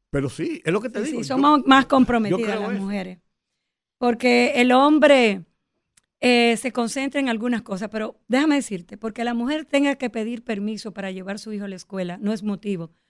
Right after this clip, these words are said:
Speaker 2: Porque ella lo lleva porque no, porque tiene un compañero que no la acompaña en esa función que se llama familia, porque las tareas son compartidas, son compartidas. Entonces,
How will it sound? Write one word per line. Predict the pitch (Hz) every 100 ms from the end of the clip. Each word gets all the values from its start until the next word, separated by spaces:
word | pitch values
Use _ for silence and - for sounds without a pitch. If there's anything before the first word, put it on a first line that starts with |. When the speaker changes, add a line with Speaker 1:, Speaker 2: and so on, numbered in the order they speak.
| _ _
Speaker 2:
Porque | 220 214
ella | 254 269
lo |
lleva | 240 240 233
porque | 220 214 214
no, | 208 233 -
porque | 208 208
tiene | 185 240 269 247
un | 247
compañero | - 254 233 208 233 233 214
que | 214
no | 202 220 262 _ _
la | 208 202 196
acompaña | - 220 226 214 175 254 240 196 185 _ _ _ -
en | 220
esa | 233 294 277
función | 247 226 - 220 202
que | 202
se | - 190
llama | 190 208
familia, | 208 190 226 226 196 - _ _ _ _ _ -
porque | 269 277 247 233
las | - 214 202
tareas | 196 190 208 226
son | 202
compartidas, | 208 220 220 262 - 254 277 214 170 _ _ _
son | - 226 233
compartidas. | 240 220 202 - - - _ _ _ _ _ _
Entonces, | 220 226 294 311 311 -